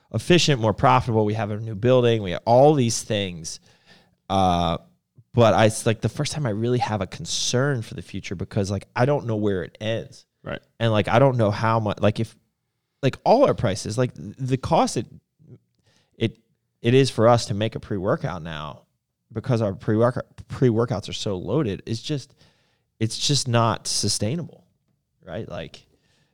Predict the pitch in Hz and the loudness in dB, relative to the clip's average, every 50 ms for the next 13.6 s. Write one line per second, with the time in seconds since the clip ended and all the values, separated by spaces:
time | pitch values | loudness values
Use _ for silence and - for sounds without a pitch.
0 | _ _ 95 95 92 - - - - - 92 101 - - - 101 107 104 73 64 | _ _ -6 -4 -4 -4 -8 -10 -8 -6 -6 -8 -8 -6 -6 -4 -4 -4 -6 -8
1 | - - _ _ _ _ _ _ _ - - - - - _ _ _ - 113 120 | -14 -18 _ _ _ _ _ _ _ -20 -20 -20 -20 -20 _ _ _ 2 2 4
2 | 120 113 110 104 95 92 92 - _ _ _ _ _ _ _ _ _ _ _ _ | 4 4 2 2 0 -4 -6 -10 _ _ _ _ _ _ _ _ _ _ _ _
3 | - 165 190 190 180 160 135 120 107 - - - 175 175 165 143 135 139 127 - | 4 6 6 8 6 6 6 4 2 2 2 0 2 2 2 4 4 4 4 4
4 | - 147 165 202 233 196 143 131 123 120 113 117 131 117 - - - - 98 101 | 4 2 4 4 4 4 4 2 2 4 6 6 6 4 4 0 -8 -8 -6 -6
5 | - - 95 95 - 95 90 92 85 90 - _ _ _ _ _ _ - 95 92 | -4 -4 -6 -6 -4 -6 -6 -8 -10 -14 -18 _ _ _ _ _ _ -8 -6 -6
6 | 90 - - - - 117 98 101 98 95 95 95 - 107 92 92 95 92 92 92 | -6 -6 -10 -6 -4 -4 -4 -2 -4 -8 -10 -8 -10 -8 -8 -6 -6 -8 -8 -8
7 | 95 95 - - 113 - 139 143 143 139 131 113 110 101 90 85 - - _ 98 | -8 -10 -10 -8 0 4 6 6 6 6 6 4 4 2 0 -2 -6 -8 _ -4
8 | 107 104 95 98 95 85 57 69 78 95 92 101 - - 95 90 85 - - - | -4 -2 -2 -4 -4 -4 -6 -6 -10 -8 -8 -8 -8 -6 -8 -8 -8 -10 -10 -8
9 | 101 110 107 - 104 98 95 90 92 95 92 87 - - _ _ _ _ _ _ | -8 -6 -4 -4 -4 -4 -4 -6 -8 -8 -8 -10 -10 -14 _ _ _ _ _ _
10 | _ - - _ - 107 107 104 101 98 98 98 98 92 - - _ _ _ - | _ -20 -14 _ 2 4 4 6 6 4 2 0 -2 -6 -8 -14 _ _ _ -20
11 | - _ _ _ _ _ _ _ _ _ _ _ _ _ _ _ _ _ _ _ | -20 _ _ _ _ _ _ _ _ _ _ _ _ _ _ _ _ _ _ _
12 | _ _ _ _ _ _ _ _ _ _ 110 117 151 190 214 208 180 - 139 135 | _ _ _ _ _ _ _ _ _ _ 2 4 6 6 6 6 6 6 6 4
13 | 131 120 117 110 104 - - 131 123 110 - - | 4 4 2 0 -2 0 4 6 6 6 4 0